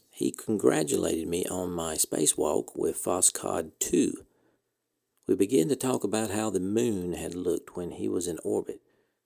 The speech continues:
We discussed good locations for lunar landings. Then Borman was called upon to make a speech. He proposed several toasts to future cooperation in space between our two countries, a desire I shared.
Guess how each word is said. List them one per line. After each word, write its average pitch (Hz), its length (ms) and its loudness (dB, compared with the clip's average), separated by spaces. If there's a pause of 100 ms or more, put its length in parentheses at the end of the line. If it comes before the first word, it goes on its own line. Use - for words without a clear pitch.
(120)
We 95 80 6
discussed 107 540 4
good 107 160 4
locations 107 640 4
for 85 180 -2
lunar 95 300 0
landings. 95 560 -4 (540)
Then 143 200 2
Borman 110 480 2
was 95 220 -4
called 104 380 -4
upon 92 540 -4 (200)
to - 80 -16
make 87 240 -4
a - 60 0
speech. - 540 0 (580)
He - 120 4
proposed 110 680 4
several - 420 4
toasts - 480 0 (360)
to 87 180 -2
future 113 420 2
cooperation 92 840 0
in 78 120 -6
space - 380 0
between 87 420 -4
our 82 140 -4
two - 180 -6
countries, - 560 -6 (460)
a 90 140 -2
desire 80 640 0 (200)
I 90 220 -4
shared. - 460 4